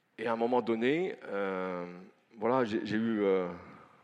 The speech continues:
comment dire ça,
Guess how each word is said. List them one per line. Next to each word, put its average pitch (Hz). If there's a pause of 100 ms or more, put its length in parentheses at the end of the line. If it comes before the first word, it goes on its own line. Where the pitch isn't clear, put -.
(2500)
comment 92
dire 90
ça, 85